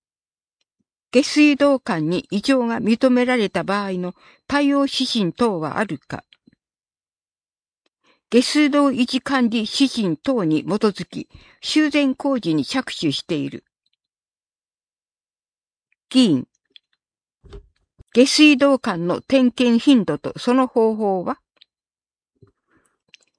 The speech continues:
都市整備部長。腐食する可能性が高い箇所については、年に一回の清掃、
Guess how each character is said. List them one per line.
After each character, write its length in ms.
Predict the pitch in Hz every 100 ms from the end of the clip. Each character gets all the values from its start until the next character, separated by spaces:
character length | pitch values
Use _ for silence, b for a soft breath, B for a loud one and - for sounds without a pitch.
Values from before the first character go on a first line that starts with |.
| _ _
都 120 | 247
市 220 | 254 302 294
整 220 | 302 269
備 180 | 240 240
部 160 | 247
長。 420 | - 170 135 156 - _ _ _ _ _ _ _ _ _ _ _ _ _ _ _ _ _ _
腐 160 | -
食 260 | - 302 -
す 180 | - 277
る 120 | 262
可 180 | - 254
能 200 | 262 262
性 240 | - 240
が 140 | 226 240
高 300 | 247 - 254
い 80 |
箇 180 | 190 285
所 120 | 285
に 160 | 185 165
つ 120 | -
い 140 | 220 180
て 120 | 151
は、 160 | 151 b b b b
年 280 | 285 294 214
に 200 | 196 - -
一 160 | 233
回 240 | - 277 240
の 160 | 180
清 240 | 165 254 214
掃、 380 | - 190 170